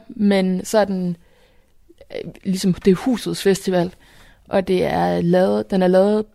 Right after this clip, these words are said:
af unge til unge. Det lyder lidt klamt at sige det, det <laughs> hader jeg faktisk, det begreb. Men den er lavet, det er, altså, vi er fem unge mennesker lige nu,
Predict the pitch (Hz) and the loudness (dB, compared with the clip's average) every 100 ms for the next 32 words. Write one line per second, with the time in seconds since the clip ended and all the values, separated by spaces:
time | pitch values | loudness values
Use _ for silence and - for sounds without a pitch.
0 | _ _ - 208 208 196 190 202 196 - | _ _ -2 2 4 4 2 0 -4 -14
1 | - _ - - - - _ _ _ - | -20 _ -20 -20 -20 -20 _ _ _ -4
2 | 190 190 175 180 196 175 160 - - 185 | 0 0 0 -2 -4 -6 -6 -10 -12 -10
3 | - 202 175 - 190 196 196 196 208 - | -6 -6 -4 -6 -4 -4 -4 -2 -4 -4
4 | - - - - - 247 - - - 208 | -14 -20 -20 -8 -2 -2 -2 -14 -4 0
5 | 208 208 196 - - - 185 214 190 - | 2 2 0 -6 -16 -12 -10 -8 -8 -6
6 | - - - - - - 240 214 214 214 | -8 -10 -14 -16 -16 -16 -2 2 2 2
7 | 226 233 254 262 262 240 220 208 - - | 2 4 4 2 0 -2 0 0 -4 -8
8 | - 214 220 208 - - - - - - | -6 -2 -2 -4 -12 -20 -18 -18 -18 -4
9 | 233 208 262 240 190 196 202 196 - 196 | -4 2 2 2 2 0 -2 -4 -4 -2
10 | 202 202 208 | 0 0 0